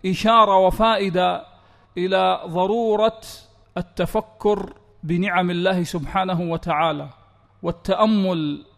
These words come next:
لما حولنا من هذه المخلوقات العظيمة. لذلك أمر الله سبحانه وتعالى أمراً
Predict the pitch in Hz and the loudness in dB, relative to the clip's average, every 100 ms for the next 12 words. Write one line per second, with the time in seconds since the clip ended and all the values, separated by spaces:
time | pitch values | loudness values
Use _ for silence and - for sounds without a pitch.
0 | _ - 185 202 190 160 208 214 190 175 | _ -8 -2 0 0 2 4 4 4 2
1 | 160 147 - - _ - 180 185 208 202 | 0 -2 -8 -20 _ -6 -2 0 0 0
2 | 190 180 175 180 180 - 202 196 185 165 | 0 0 -2 -2 -4 -2 -4 -4 -2 -2
3 | 170 202 175 147 - _ _ _ 165 151 | -2 -4 -4 -6 -8 _ _ _ -6 0
4 | 214 214 202 202 196 190 - - - _ | 2 2 0 2 2 0 -4 -16 -20 _
5 | - 226 240 226 208 202 220 202 196 202 | 0 4 6 6 4 6 6 6 0 -4
6 | 160 214 214 208 196 190 185 185 180 202 | -4 0 2 2 0 0 0 2 4 4
7 | 190 190 208 208 196 202 208 180 | 2 0 0 0 2 0 -2 -8